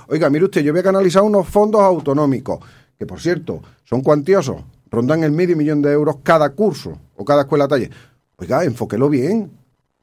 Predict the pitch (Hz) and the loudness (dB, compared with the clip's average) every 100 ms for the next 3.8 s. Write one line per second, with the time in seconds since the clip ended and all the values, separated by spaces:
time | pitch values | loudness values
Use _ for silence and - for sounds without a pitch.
0 | - 156 139 117 135 117 110 120 151 165 | 0 2 2 -2 -2 -4 -2 -2 -2 0
1 | 196 233 208 175 127 113 104 131 135 175 | 0 -2 0 0 0 -2 -4 -4 -2 -2
2 | 202 226 214 180 151 123 - 98 113 160 | 0 2 4 2 0 -2 -6 -4 -2 0
3 | 196 185 127 107 139 175 117 | -2 -2 -4 -2 -2 0 -4